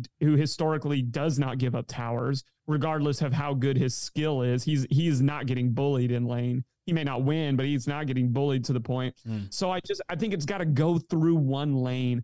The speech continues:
Speaker 1: I don't think this is a point where all six outer turrets are down.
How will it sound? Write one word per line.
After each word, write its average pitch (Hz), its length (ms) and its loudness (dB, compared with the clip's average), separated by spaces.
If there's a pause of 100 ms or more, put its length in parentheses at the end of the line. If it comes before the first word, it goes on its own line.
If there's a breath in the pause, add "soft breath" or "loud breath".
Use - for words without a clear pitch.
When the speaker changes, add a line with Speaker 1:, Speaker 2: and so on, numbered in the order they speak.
(160 soft breath)
Speaker 1:
I 156 80 -6
don't 170 160 -2
think 175 160 0
this 160 160 -2
is 147 120 0
a 143 60 -2
point 147 340 -2
where 131 360 0 (380)
all 175 200 -2
six 165 380 -4
outer 151 320 -2
turrets 147 460 -2
are 147 100 0
down. 135 720 0